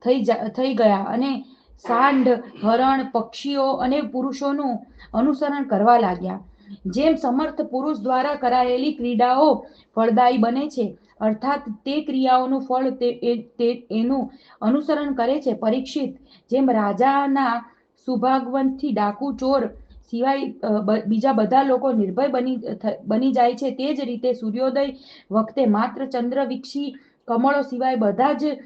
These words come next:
કમળો ખીલી ગયા. તે સમયે મો-, તે વખતે મોટા મોટા શહેરો અને ગામોમાં નવાન્ન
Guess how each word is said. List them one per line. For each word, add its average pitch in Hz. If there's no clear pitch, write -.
કમળો 262
ખીલી 247
ગયા. 185
તે 302
સમયે 277
મો-, 226
તે 294
વખતે 285
મોટા 226
મોટા 277
શહેરો 240
અને 262
ગામોમાં 254
નવાન્ન 294